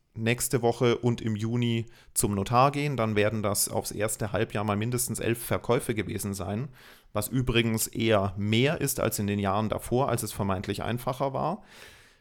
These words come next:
Wir erfahren jetzt einfach einmal eine ganz andere Wertschätzung für die Qualität unserer Arbeit und auch für unsere Erfolgsquoten. Wir erzählen euch gleich noch mal ein bisschen,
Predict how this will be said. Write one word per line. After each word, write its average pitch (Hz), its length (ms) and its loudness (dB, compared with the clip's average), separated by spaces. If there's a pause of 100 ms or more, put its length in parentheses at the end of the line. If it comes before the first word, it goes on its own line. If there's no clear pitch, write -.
(500)
Wir 113 120 6
erfahren 113 360 2
jetzt 135 280 2
einfach 117 300 0
einmal 101 240 0
eine 101 140 0
ganz 120 300 2
andere 135 440 0
Wertschätzung 123 760 0
für - 160 0
die 113 100 -4
Qualität 110 640 0
unserer 101 320 0
Arbeit 139 500 2
und 117 160 -2
auch - 140 -2
für - 240 0
unsere 110 280 0
Erfolgsquoten. 135 1160 2
Wir 117 60 0
erzählen 113 320 -2
euch 107 300 -6
gleich 107 240 -2
noch 98 80 -4
mal 98 80 0
ein 95 60 -4
bisschen, 101 440 -4